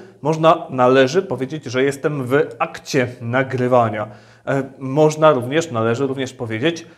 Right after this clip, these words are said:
że realizuję moją możność, jeśli chodzi o możliwość zajęcia właśnie takiej pozycji, jaką zajmuję, a więc stoję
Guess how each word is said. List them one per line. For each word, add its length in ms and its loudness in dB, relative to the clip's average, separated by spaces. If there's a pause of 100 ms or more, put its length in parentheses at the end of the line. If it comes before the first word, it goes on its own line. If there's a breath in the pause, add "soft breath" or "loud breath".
(100 loud breath)
że 260 4
realizuję 760 2
moją 260 2
możność, 580 0
jeśli 220 -8
chodzi 260 -4
o 300 2 (320 loud breath)
możliwość 880 0 (300 soft breath)
zajęcia 540 0
właśnie 380 -2
takiej 280 -6
pozycji, 600 -6 (140)
jaką 640 0
zajmuję, 720 0 (160 loud breath)
a 100 -2
więc 320 -2 (160)
stoję 480 -2